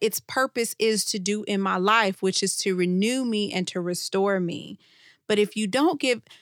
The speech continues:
the Spirit of God permission to have his way, then he's not gonna just bombard himself. Okay? It's very important to keep that in mind.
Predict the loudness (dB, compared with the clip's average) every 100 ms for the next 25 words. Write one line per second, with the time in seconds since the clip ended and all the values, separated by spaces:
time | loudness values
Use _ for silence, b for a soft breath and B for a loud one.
0 | B -4 -4 -2 0 0 2 0 0 -2
1 | 0 2 2 2 0 -2 0 0 0 -2
2 | 0 2 2 2 0 0 0 -2 -6 -6
3 | -4 2 2 2 -2 -2 -4 0 0 2
4 | 2 4 4 0 -4 -4 -6 -8 -12 -18
5 | -20 _ _ _ _ _ -6 0 0 0
6 | -2 2 2 2 0 -2 -2 -4 -4 -2
7 | 0 2 2 2 0 -4 -8